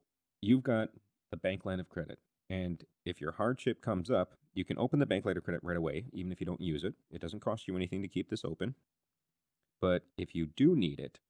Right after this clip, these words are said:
then you can access it whenever you want, just like a checking account. As long as there's cash in the life insurance policy and they can see that, you can take a loan out and you can use it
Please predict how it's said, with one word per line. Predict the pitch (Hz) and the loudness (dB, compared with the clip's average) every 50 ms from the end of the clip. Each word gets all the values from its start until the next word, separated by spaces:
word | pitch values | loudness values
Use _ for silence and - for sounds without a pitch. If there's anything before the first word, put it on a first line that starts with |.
| _ _ _ _ _ _ _ _ _ _ _ _ | _ _ _ _ _ _ _ _ _ _ _ _
then | 90 101 104 101 98 98 98 92 95 - _ _ _ _ _ _ _ | -4 -2 0 0 0 0 0 -2 -4 -6 _ _ _ _ _ _ _
you | 92 92 87 | -4 -4 -4
can | - - 73 - - | -4 -6 -10 -6 -4
access | 95 107 123 123 - - 87 82 - - | -2 -2 -2 -2 -2 0 0 0 0 -2
it | - - | -8 -6
whenever | 87 82 82 78 90 | -6 -6 -6 -4 -4
you | 90 87 80 | -4 -2 -2
want, | 80 87 - | -2 -4 -6
just | - - - | -10 -14 -14
like | - 80 - | -14 -12 -12
a | 87 | -10
checking | - - 101 - - 92 82 | -8 -8 -8 -6 -6 -6 -8
account. | 80 - - - - - - _ _ _ _ _ _ _ _ _ | -8 -10 -12 -14 -16 -18 -20 _ _ _ _ _ _ _ _ _
As | - - - | -20 -16 -14
long | 78 82 82 82 101 104 | -12 -10 -8 -6 -4 -4
as | 104 101 - - - | -4 -6 -8 -8 -4
there's | - 82 90 95 - - - _ _ - | -2 0 0 0 -2 -6 -14 _ _ -10
cash | 76 85 98 110 - - | -6 -6 -6 -6 -6 -8
in | 101 104 110 110 107 | -6 -6 -4 -4 -4
the | 95 95 | -4 -2
life | 90 92 117 - | -2 -2 -2 -2
insurance | 110 85 - 73 71 73 - | -4 -8 -6 -6 -8 -8 -10
policy | - - 78 65 65 - - - 78 98 113 - _ _ _ _ _ _ _ _ _ _ _ | -8 -8 -8 -8 -8 -10 -8 -6 -6 -6 -6 -8 _ _ _ _ _ _ _ _ _ _ _
and | - 82 78 80 80 | -8 -6 -4 -4 -2
they | 80 85 90 | -2 -2 -2
can | - 92 | -2 -4
see | - - 143 151 | -2 0 0 0
that, | 78 80 80 80 - _ _ _ _ _ _ _ _ _ _ _ _ _ _ _ _ _ | 0 -2 -4 -6 -8 _ _ _ _ _ _ _ _ _ _ _ _ _ _ _ _ _
you | - 85 90 | -2 -2 0
can | - - 101 | 0 -2 -4
take | - - 85 - | -4 -4 -4 -4
a | 85 | -2
loan | 85 85 80 76 80 | -2 -2 -4 -4 -8
out | 78 - - _ _ _ _ _ _ _ | -12 -16 -20 _ _ _ _ _ _ _
and | 85 85 87 | -6 -4 -2
you | 87 | -2
can | - - 80 80 | -4 -4 -4 -2
use | 82 87 - | -2 -4 -4
it | 78 | -8